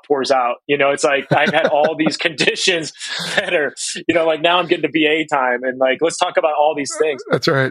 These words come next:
Speaker 1: Yeah, stress and anxiety is something you guys don't really talk about. You know, there's a stigma to it. And obviously, there's a huge occupational risk to mentioning things like that. But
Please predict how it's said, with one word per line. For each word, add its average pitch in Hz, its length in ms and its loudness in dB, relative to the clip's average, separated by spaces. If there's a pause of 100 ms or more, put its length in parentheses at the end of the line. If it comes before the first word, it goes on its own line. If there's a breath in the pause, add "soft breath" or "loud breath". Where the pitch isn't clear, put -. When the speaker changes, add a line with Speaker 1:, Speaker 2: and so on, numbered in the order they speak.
(100)
Speaker 1:
Yeah, 170 260 2
stress 180 300 0
and 254 100 2
anxiety 143 360 2
is 120 60 -2
something 139 180 -2
you 131 80 -2
guys 139 160 2
don't 139 100 -4
really 123 180 0
talk 131 260 0
about. 123 260 -2 (220)
You 139 120 0
know, 131 320 2
there's 147 260 2
a 139 60 2
stigma 147 440 0
to 139 200 2
it. 131 180 0 (240)
And 131 140 2
obviously, 143 320 2
there's 131 180 0
a 123 40 2
huge 143 220 0
occupational 135 720 0
risk 147 340 0
to 131 160 0
mentioning 127 420 -2
things 127 200 0
like 123 220 0
that. 123 320 0
But 123 140 0